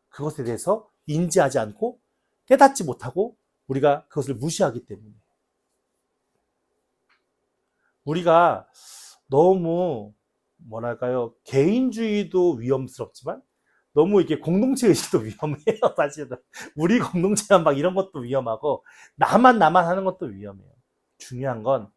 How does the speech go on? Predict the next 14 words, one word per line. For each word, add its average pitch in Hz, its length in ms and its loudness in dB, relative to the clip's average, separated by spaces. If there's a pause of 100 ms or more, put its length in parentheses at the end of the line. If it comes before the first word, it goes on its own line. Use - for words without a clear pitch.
(120)
우리의 131 340 0
언행과 123 720 -4 (280)
우리의 123 680 0 (400)
말과 120 680 -2 (240)
우리의 127 520 -4
행동이 170 680 -4 (420)
정말 156 500 2 (320)
하나님께서 240 1040 2
우리에게 143 500 -4
기뻐하시는 139 1040 -4
하나님의 196 680 -2
뜻을 247 400 -4
내가 139 260 2
분별하면서 139 760 -2